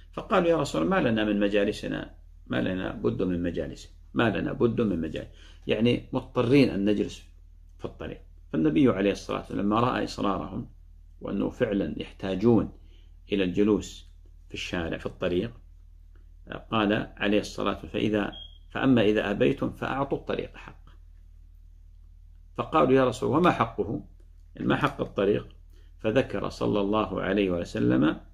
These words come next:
خمسة أشياء، هذا حق الطريق. أولًا غض البصر، غض البصر، غض البصر عن الرجال والنساء. أما النساء فالله تعالى قال:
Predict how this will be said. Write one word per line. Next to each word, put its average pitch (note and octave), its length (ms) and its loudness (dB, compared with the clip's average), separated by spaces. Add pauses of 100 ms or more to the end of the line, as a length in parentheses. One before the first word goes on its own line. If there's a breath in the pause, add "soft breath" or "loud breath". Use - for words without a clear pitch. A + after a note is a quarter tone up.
(320)
خمسة - 460 -4
أشياء، - 560 -12 (580)
هذا G#2+ 220 -4
حق - 280 -4
الطريق. - 420 -10 (440)
أولًا C#3+ 320 4
غض A#2 320 4
البصر، F2+ 460 -2 (1800)
غض G#2 380 -2
البصر، - 440 -12 (840 soft breath)
غض B2+ 240 2
البصر B2+ 380 2
عن A2+ 180 2
الرجال A#2+ 380 2
والنساء. - 480 -6 (1500)
أما D#3 180 2
النساء A#2+ 440 2
فالله A#2+ 360 0
تعالى F#2+ 500 -4
قال: A#2 340 -2